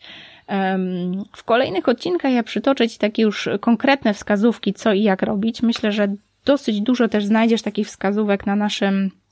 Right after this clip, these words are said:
e, kanale YouTube. Teraz zabieramy się za niego w tym pierwszym kwartale. Bardzo dużo tam będzie treści na temat Pinteresta dla rękodzieła. Ale chciałabym ci jeszcze zahaczyć o taki jeden temat, który też poruszyłam na swoim blogu już dosyć, em, jakiś czas temu,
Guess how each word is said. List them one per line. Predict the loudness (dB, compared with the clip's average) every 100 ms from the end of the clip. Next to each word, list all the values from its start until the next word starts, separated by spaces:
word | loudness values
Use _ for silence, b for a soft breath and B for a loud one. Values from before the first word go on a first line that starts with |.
| -6
e, | -2 0 0 0
kanale | 2 4 4 4
YouTube. | 4 2 0 -2 -12 _ _ _
Teraz | -2 -2 -2 -6
zabieramy | -4 0 2 4 2 2
się | 0
za | 0
niego | 0 0 -2
w |
tym | -2 0
pierwszym | 0 2 2
kwartale. | 2 -2 2 2 4
Bardzo | 4 2 2
dużo | -2 -2 -4
tam | -2
będzie | -2 -2 -2
treści | -2 -2 -2 -2
na | 0
temat | 0 -2 -4
Pinteresta | -4 -4 -2 -4 -2 -2
dla | 0 0
rękodzieła. | 0 -2 -2 0 0 -2 B B B B B B B B 0
Ale | 2 4 4 2 -2 -14
chciałabym | -4 0 2 4 2
ci | 2
jeszcze | -4 -2 -6
zahaczyć | -4 0 0 0 -2
o |
taki | -6 -4 0
jeden | 2 4 2
temat, | 2 0 2 0
który | -2 -6 0 4 4 4
też | 0 -2 -2
poruszyłam | -2 0 0 2 2
na | 2
swoim | 0 2 2
blogu | 4 2 2
już | 2 2
dosyć, | 2 0 -2 -4 -4
em, | -2 0 2 0 0 -2 -2
jakiś | -2 -2 -2 -4
czas | -4 -2
temu, | 2 4 4